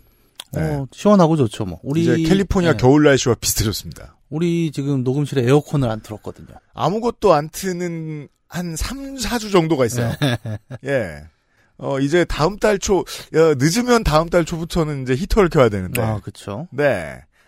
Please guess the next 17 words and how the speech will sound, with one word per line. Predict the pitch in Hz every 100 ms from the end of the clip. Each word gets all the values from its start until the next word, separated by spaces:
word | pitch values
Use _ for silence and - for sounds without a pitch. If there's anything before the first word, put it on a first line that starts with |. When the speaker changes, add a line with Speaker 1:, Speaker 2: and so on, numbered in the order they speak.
| _ -
Speaker 1:
어, | 143 147 143 131
적당한 | - - 156 165 151 87 73 _ _ _ _ _
자전거 | - 117 143 151
타기 | 156 151
좋은 | 104 117
날씨입니다. | 92 71 - - - -
Speaker 2:
예. | - - _ - _ _ _ _
Speaker 1:
어, | 113 117 117 107
이런 | 127 147 165
때 | 175
이제 | 147 131 123 95
그 | 110 107 92 _ _ _ -
모든 | 123 147 156
지자체가 | 131 127 135
행사를 | 131 170 165 127
하는데, | 98 85 92 78
Speaker 2:
음. | 82